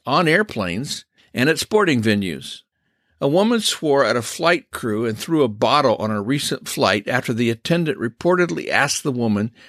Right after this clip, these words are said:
to take her dog off her lap. A Disney World visitor took their frustration due to a ride's technical problems out on a cast member, sending that person to the hospital. A Dodgers fan got knocked unconscious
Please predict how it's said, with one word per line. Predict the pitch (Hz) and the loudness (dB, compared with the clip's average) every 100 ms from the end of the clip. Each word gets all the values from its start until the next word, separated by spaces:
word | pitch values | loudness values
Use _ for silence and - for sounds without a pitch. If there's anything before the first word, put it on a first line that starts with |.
| _ - | _ -8
to | 143 | -8
take | - 160 147 | 0 0 2
her | 156 | -4
dog | 120 117 113 113 110 | 2 2 4 2 0
off | 104 107 - | -6 -6 -4
her | 98 | -2
lap. | 107 78 - _ _ _ _ _ _ _ _ _ _ _ | 0 0 -4 _ _ _ _ _ _ _ _ _ _ _
A | 139 | -4
Disney | 127 196 220 208 160 | 2 0 2 2 4
World | 139 120 | 4 4
visitor | 110 107 - 113 131 | 2 0 0 -2 -2
took | - 208 - | -2 -2 0
their | 135 | -2
frustration | - 151 - - 147 143 - 117 | 0 0 0 0 0 0 -2 -4
due | 117 139 | 0 -2
to | - 135 | -2 -2
a | 110 | 0
ride's | 117 117 117 - | 2 2 0 -4
technical | - 220 120 113 107 | -6 -6 -6 -10 -12
problems | - 107 90 98 120 113 - _ - - _ 160 | -4 -2 -2 -4 -8 -10 -14 _ -20 -20 _ 0
out | 170 - 151 | 2 0 -2
on | 170 | -2
a | 160 | -2
cast | - 208 196 - - | -2 0 0 0 -2
member, | 120 92 - - _ _ _ _ | -2 -4 -6 -16 _ _ _ _
sending | - 208 208 165 | 0 2 2 2
that | 123 113 - | 2 -2 -2
person | 143 123 127 120 | -2 -2 -4 -6
to | |
the | 143 | -6
hospital. | 151 180 - - - - 123 _ _ _ _ _ _ _ | -2 -2 -2 -8 -12 -14 -20 _ _ _ _ _ _ _
A | 139 | -4
Dodgers | 123 165 247 233 131 107 | 2 2 2 2 0 0
fan | - 120 110 120 | -2 0 2 2
got | 123 101 | 0 0
knocked | 123 151 185 - - | 2 2 2 -4 -2
unconscious | 156 165 - 180 233 240 - - - | -2 -2 -2 0 0 -2 -6 -8 -12